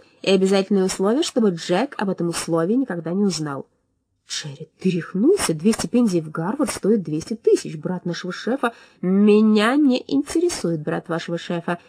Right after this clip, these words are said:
Меня интересуют дети Джека". "Где мы возьмем столько денег?" возопил диспетчер. "В конце концов", пожал плечами Джерри, "большая часть города даже рада, что ваш аэродром хотя бы на время заткнулся.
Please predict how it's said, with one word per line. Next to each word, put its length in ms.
Меня 280
интересуют 520
дети 260
Джека". 500
"Где 220
мы 200
возьмем 260
столько 320
денег?" 520
возопил 400
диспетчер. 540
"В 100
конце 340
концов", 460
пожал 180
плечами 380
Джерри, 420
"большая 480
часть 240
города 380
даже 300
рада, 340
что 160
ваш 220
аэродром 400
хотя 200
бы 100
на 100
время 240
заткнулся. 680